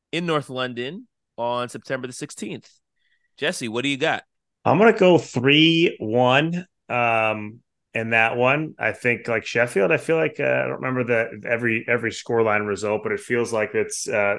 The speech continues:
Speaker 2: they, they often get, uh, get some, some goals, uh, against us. Um, I know we've lost, I think we lost them in a cup maybe last year, but, um, yeah, I
Speaker 1: Yes,
Speaker 2: feel
Speaker 1: we
Speaker 2: just,
Speaker 1: did.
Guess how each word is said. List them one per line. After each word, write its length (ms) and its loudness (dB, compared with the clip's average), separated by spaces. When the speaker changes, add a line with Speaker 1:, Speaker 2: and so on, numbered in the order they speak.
Speaker 2:
they, 380 2
they 140 -2
often 340 -6
get, 300 -4
uh, 280 0
get 160 -8
some, 380 -10
some 260 -12
goals, 560 -2
uh, 380 -2
against 440 -2
us. 440 -2
Um, 280 -6
I 40 -4
know 100 -4
we've 120 -8
lost, 300 -2
I 80 -6
think 140 -4
we 60 -2
lost 320 -2
them 140 -2
in 60 -4
a 40 -6
cup 300 -6
maybe 260 0
last 360 -4
year, 160 0
but, 240 2
um, 440 0
yeah, 220 2
I 60 2
Speaker 1:
Yes, 140 -2
Speaker 2:
feel 80 0
Speaker 1:
we 120 0
Speaker 2:
just, 240 0
Speaker 1:
did. 40 -20